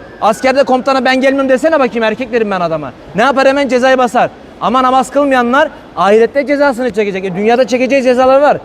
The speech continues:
Biz bunlardan konuşmayalım. Biz güzellerden bahsedelim. Rabbim Celle Celle namaz kılana beş mükafat veriyor. Dünyada rızkı geniş olacak. Geçim darlığı görmeyecek. Kabirde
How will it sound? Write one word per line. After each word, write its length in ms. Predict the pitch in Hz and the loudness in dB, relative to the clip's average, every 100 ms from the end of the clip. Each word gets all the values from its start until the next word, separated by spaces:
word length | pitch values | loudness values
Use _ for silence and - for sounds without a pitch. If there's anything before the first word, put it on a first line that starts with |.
| - - 190 | -14 -20 -4
Biz 180 | 302 269 | -4 -2
bunlardan 380 | 277 294 320 | 0 2 2
konuşmayalım. 500 | 262 269 285 247 190 | 2 -2 0 -2 -2
Biz 160 | 226 277 | -2 -2
güzellerden 560 | 254 277 277 277 285 247 | 0 0 2 2 2 2
bahsedelim. 440 | 208 202 170 143 - - - | 0 -2 -6 -8 -14 -20 -4
Rabbim 280 | 185 233 277 | -2 0 0
Celle 300 | 269 294 277 | 2 2 2
Celle 160 | 254 233 | 0 0
namaz 280 | 262 285 | -2 -2
kılana 260 | 262 277 277 | -2 -2 -2
beş 180 | 277 254 | -4 -4
mükafat 540 | 269 262 262 269 254 | -4 0 0 0 -2
veriyor. 220 | 233 185 131 - - - - - - - 143 | -2 -2 -6 -14 -20 -20 -20 -20 -20 -14 -6
Dünyada 380 | 226 262 262 | -2 0 2
rızkı 220 | 262 - 269 | 0 -2 -4
geniş 280 | 254 269 | -4 0
olacak. 360 | 254 226 185 156 - - - - | 0 0 -2 -4 -8 -20 -20 -10
Geçim 360 | 170 220 254 277 | -2 -2 0 0
darlığı 300 | 262 262 269 | 0 2 0
görmeyecek. 560 | 233 269 277 247 208 151 - - - - | 0 0 0 -2 -2 -6 -14 -20 -20 -4
Kabirde 640 | 202 208 254 262 277 185 | -2 0 0 2 2 0